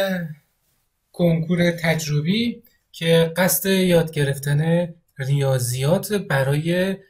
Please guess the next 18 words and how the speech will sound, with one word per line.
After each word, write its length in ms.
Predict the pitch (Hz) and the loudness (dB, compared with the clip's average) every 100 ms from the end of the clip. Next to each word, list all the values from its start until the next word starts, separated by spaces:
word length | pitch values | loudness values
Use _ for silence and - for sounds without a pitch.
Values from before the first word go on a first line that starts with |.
| _ _ _ _ _ _ _ - | _ _ _ _ _ _ _ -10
تست 480 | 160 147 - - | -4 -2 -4 -6
زدن 460 | 131 131 131 147 180 | -6 -2 0 0 -2
توی 260 | 170 175 175 | -2 -2 -2
کنکور 680 | - 139 123 117 156 170 | -4 -4 -4 -4 -2 -2
تجربی 580 | 175 - 151 135 151 170 | -4 -4 -2 -2 -2 0
دارین. 340 | 135 107 101 - _ _ _ _ _ _ _ _ | -2 -4 -8 -14 _ _ _ _ _ _ _ _
توی 440 | - 196 214 214 208 - _ _ _ _ | -6 -2 0 -2 -6 -14 _ _ _ _
این 420 | - 214 226 226 214 - _ _ - | -4 -2 -2 -4 -6 -12 _ _ -6
کلاس 400 | 190 214 208 190 | -2 0 0 -4
می‌خوام 360 | - 180 214 | -2 -2 0
در 160 | 202 156 | 0 2
مورد 400 | 147 165 190 196 | 2 0 -2 -6
تعریف 800 | - 139 123 131 127 123 - 135 | -4 -4 -2 -4 -8 -10 -10 -6
الگو 800 | 123 120 120 - 185 240 262 214 | -4 -4 -6 -8 -6 -6 -6 -4
با 140 | 185 | -4
شما 540 | - 160 143 143 151 | -4 -4 -2 0 -2
صحبت 460 | 147 - 127 - 180 | -4 -8 -6 -4 -4
بکنم 440 | 226 233 240 247 | -4 -6 -6 -6